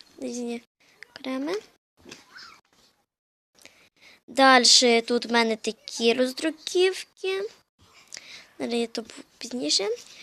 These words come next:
Вона мені, вона все дає отакі, м, як би сказати,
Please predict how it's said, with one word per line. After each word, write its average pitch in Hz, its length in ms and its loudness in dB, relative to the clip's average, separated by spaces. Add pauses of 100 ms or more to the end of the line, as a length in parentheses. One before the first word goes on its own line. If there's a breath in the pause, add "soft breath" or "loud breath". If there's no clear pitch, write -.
(240 loud breath)
Вона 311 160 6
мені, 302 340 4 (220)
вона 294 400 8
все 311 300 6
дає 277 480 6 (640 loud breath)
отакі, 269 640 2 (460)
м, 226 340 0 (280 loud breath)
як 214 120 -8
би 220 100 -6
сказати, 220 460 -4